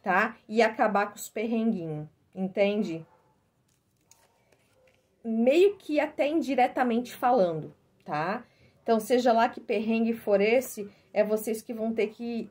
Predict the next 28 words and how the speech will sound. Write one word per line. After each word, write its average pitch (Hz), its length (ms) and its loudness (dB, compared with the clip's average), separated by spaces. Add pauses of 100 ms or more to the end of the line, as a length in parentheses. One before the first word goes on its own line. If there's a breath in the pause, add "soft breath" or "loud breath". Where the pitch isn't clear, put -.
tá 202 140 0
resolvendo, 214 920 0
ok? 180 640 -4 (1000 soft breath)
Eu 415 140 2
senti 381 340 -2
aqui 339 220 0
que 330 160 -2
a 302 80 0
parte 302 360 -4
de 254 140 -6
chef-, - 500 -4
da 208 140 0
chefia, 269 1040 -2
tá? 214 260 -4
Chefe, 214 840 0
gerente, 185 600 -2
sei 175 240 -6
lá, 190 380 -2 (340 loud breath)
talvez 254 540 2
fique 277 340 -12
meio 254 800 2
afastado, 262 1300 -2
distanciado, 247 1800 -2 (300 soft breath)
tá? 202 440 -4 (300 loud breath)
E 254 180 0
aí 269 280 4
acabe 277 480 -2
f-, - 180 -20